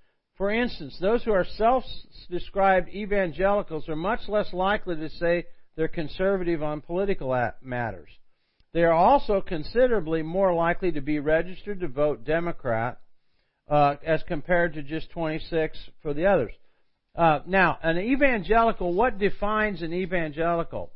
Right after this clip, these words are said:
Uh, what defines this? Well, his research, he doesn't go out and ask people. That, the media, when they talk about evangelicals, what the media does is they go ask people, "Are you born again?" People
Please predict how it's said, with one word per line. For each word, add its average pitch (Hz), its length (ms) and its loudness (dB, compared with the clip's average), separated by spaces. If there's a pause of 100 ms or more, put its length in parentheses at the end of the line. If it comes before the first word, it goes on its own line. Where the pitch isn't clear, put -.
Uh, 131 80 -12
what 156 220 -6
defines 160 420 -4
this? 127 160 -12
Well, 165 140 -2
his 185 240 2
research, 196 720 -2 (560)
he 214 80 -4
doesn't 262 420 4
go 214 120 4
out 214 180 2
and 190 100 0
ask 214 340 2
people. 135 300 -4
That, 160 260 -2
the 165 120 -2
media, 180 680 0 (120)
when 180 160 -8
they 233 160 -4
talk 233 360 -4
about 170 280 0
evangelicals, 160 1000 -2 (460)
what 202 220 2
the 170 100 -2
media 190 460 0
does 117 380 0 (180)
is 135 160 -10
they 170 160 -2
go 175 240 2
ask 165 300 2 (100)
people, 131 360 -8
"Are 127 140 -4
you 127 140 -8
born 127 320 -6
again?" 104 460 -10
People 127 260 -14